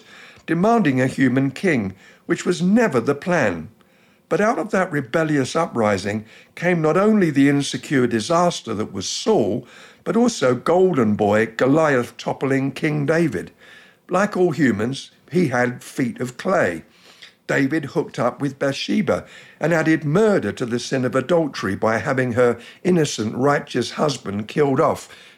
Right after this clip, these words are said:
the casualty of a royal conspiracy. But out of the eventual marriage between David and Bathsheba came Solomon, the greatly celebrated wise man. And from his line came the wisest and greatest royal, Jesus,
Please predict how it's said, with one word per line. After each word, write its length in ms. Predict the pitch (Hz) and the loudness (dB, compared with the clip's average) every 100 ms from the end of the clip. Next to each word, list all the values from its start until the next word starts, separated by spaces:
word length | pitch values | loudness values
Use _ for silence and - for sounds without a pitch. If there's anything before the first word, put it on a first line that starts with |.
| _ | _
the 100 | - | -10
casualty 640 | - 196 170 147 - 113 | -4 -4 -2 -6 -6 -6
of 120 | 117 | -2
a 100 | 147 | -2
royal 340 | 139 131 123 117 | 0 2 2 0
conspiracy. 840 | - 120 - - 170 143 - - - _ _ _ _ | -2 -4 -4 0 0 0 -4 -10 -12 _ _ _ _
But 160 | 131 120 | -2 0
out 280 | 156 196 220 | 0 0 0
of 160 | 160 | -2
the 120 | 131 120 | 2 2
eventual 500 | 107 139 131 120 110 | 2 0 0 0 2
marriage 500 | 151 135 95 101 - | 2 2 0 -2 -6
between 380 | 98 110 104 | -4 -2 -2
David 360 | 101 139 117 104 | 0 2 2 0
and 140 | 101 | 0
Bathsheba 720 | 98 107 - - 185 101 101 - _ | 0 -2 -4 -4 -2 0 -2 -4 _
came 300 | - 131 131 | -2 0 0
Solomon, 560 | - 180 170 117 95 90 - - _ | -2 0 2 2 -2 -6 -14 -20 _
the 80 | 131 | -4
greatly 480 | 110 147 175 - 180 | 0 0 0 -2 -2
celebrated 720 | - 123 104 104 98 113 117 | 0 0 2 0 0 -2 0
wise 380 | 139 139 120 | 2 2 0
man. 380 | 104 98 90 82 _ - - - | -2 -4 -4 -10 _ -20 -16 -6
And 160 | 160 | -6
from 260 | - 151 135 | 0 0 2
his 300 | 151 226 151 | 2 2 2
line 400 | 117 107 113 131 | 2 2 2 0
came 280 | 135 131 120 | 0 0 2
the 100 | 120 | 2
wisest 680 | 127 180 175 104 117 - 110 | 2 2 2 -2 -8 -6 -4
and 160 | 120 | -4
greatest 580 | 113 156 160 - 104 - | 0 0 0 -2 -8 -4
royal, 480 | 107 110 104 127 131 - - - | 0 2 2 0 -2 -16 -20 -2
Jesus, 580 | 160 185 110 117 - | 2 2 2 -2 -4